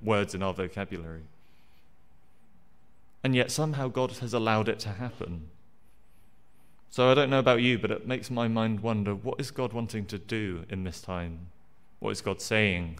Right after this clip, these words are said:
through covid? Maybe it's a wake up. Maybe it's a realization that we can't do stuff on our own anymore. Maybe it's a realization that the politics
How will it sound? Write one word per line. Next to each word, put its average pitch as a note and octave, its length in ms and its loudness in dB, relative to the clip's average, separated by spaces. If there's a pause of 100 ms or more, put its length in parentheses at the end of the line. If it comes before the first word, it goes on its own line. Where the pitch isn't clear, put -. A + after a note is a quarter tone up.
through F#2+ 240 -2
covid? F#2+ 460 -2 (1400)
Maybe F#2+ 280 2
it's - 160 -4
a G#2+ 60 -2
wake A#2 320 -2
up. F2+ 220 -4 (1500)
Maybe A2 320 6
it's A2 240 -2
a G2+ 300 0 (380)
realization B2 760 2
that A2+ 100 -2
we A#2+ 80 -2
can't B2 320 -6
do A#2+ 120 -4
stuff A#2+ 340 -4
on A#2 80 -4
our A#2 180 -2
own C3 160 -6
anymore. E2+ 420 -6 (1900)
Maybe G2+ 680 4
it's A#2 180 -2
a G#2+ 60 4
realization F#2+ 920 2 (520)
that G2 240 -2 (240)
the G#2 100 -6
politics - 800 0